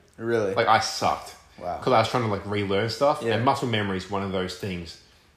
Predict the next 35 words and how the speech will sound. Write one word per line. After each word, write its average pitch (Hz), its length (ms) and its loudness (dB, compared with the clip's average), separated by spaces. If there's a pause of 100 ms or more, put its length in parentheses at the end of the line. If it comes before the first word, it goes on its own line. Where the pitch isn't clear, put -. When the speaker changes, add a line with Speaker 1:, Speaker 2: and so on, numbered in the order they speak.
(280)
Speaker 2:
where 95 140 0
you 101 120 -2
can't, 95 320 0
like, 95 200 -4
rush 95 260 0
it. 82 60 -6
It 90 80 -6
just 95 160 -10
takes - 240 -10
time. 82 320 -4 (180)
Speaker 1:
Right. 92 260 -6 (720)
No, 98 220 -10
no 98 200 -10
Speaker 2:
But 110 120 4
Speaker 1:
doubt. 123 80 2
Speaker 2:
yeah, 95 80 0
so, 135 140 0
but 131 260 0
yeah, 117 120 2
Pro 143 140 2
Kick 120 180 -4
was 101 220 -2
awesome. 98 340 -4
Like, 92 140 -6
it 104 40 -4
was 98 120 -6
just 92 220 -8
the, 87 260 -6 (840)
like, 95 160 0 (200)
Chappie 110 320 0
and 95 100 -4
Johnny 95 280 -2
are 85 60 -4
just, 92 220 -6 (200)
they're 92 180 -4